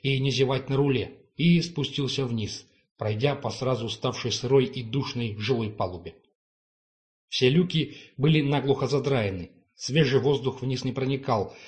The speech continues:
и Маринер поймал себя на том, что если уж гибнуть, то на ветру, а не как крыса в бочке.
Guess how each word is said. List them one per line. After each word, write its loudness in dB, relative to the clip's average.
и 0
Маринер 0
поймал 0
себя -6
на -2
том, 0
что -4
если 0
уж 0
гибнуть, -2
то -2
на -2
ветру, 2
а -4
не -4
как -4
крыса -4
в -10
бочке. -6